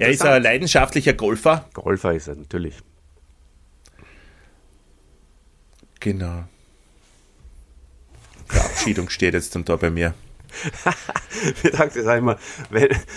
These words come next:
Speaker 1: wenn, äh, wenn wir so reden über, über das Performen und auf, und, und, und, und Steroide spritzen und so und man dann einfach merkt, so nach einer Stunde ist man selber dann vielleicht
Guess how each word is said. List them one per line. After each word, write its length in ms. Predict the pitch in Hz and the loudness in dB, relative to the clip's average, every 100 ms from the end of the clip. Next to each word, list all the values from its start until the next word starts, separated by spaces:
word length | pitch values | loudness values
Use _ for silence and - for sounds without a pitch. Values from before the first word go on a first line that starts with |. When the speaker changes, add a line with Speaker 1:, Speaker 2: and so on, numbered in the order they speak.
| 143 - | -16 -8
Speaker 1:
wenn, 320 | 107 110 113 104 | 2 4 4 4
äh, 300 | 107 107 110 - - - | 4 4 2 -6 -12 -2
wenn 80 | 107 | 0
wir 80 | |
so 100 | 110 104 | 4 4
reden 380 | 95 104 120 | 4 2 0
über, 280 | 98 104 104 | 2 6 8
über 200 | 98 104 | 8 6
das 140 | 101 - | 4 0
Performen 760 | 104 - 104 104 127 120 123 - - - | -2 4 6 6 4 2 0 -8 -20 -6
und 200 | 110 - | -4 -2
auf, 180 | 104 - | -4 -4
und, 160 | 113 110 | -6 -4
und, 200 | - 110 | -4 -4
und, 160 | 107 - | -4 -4
und 100 | 104 | -4
Steroide 520 | - 107 104 104 113 | 0 2 4 2 0
spritzen 460 | 113 - 110 - 110 | -2 -2 -4 -2 -4
und 60 | |
so 180 | - 110 - - - - | 2 2 2 -8 -20 2
und 280 | 110 110 107 104 | 4 4 0 0
man 220 | 101 101 | 2 4
dann 160 | 107 | 4
einfach 240 | 101 120 107 | 4 2 2
merkt, 240 | 98 - | 2 2
so 80 | - | 0
nach 100 | 110 | 0
einer 160 | 110 110 | 2 0
Stunde 560 | - - 135 143 151 - - - _ | 0 4 6 6 0 -8 -20 -20 _
ist 380 | 120 131 110 131 | -2 -2 0 0
man 80 | 135 | 0
selber 280 | - 120 117 | 4 6 6
dann 260 | 110 - | 4 0
vielleicht 440 | - 101 101 - | 0 4 4 2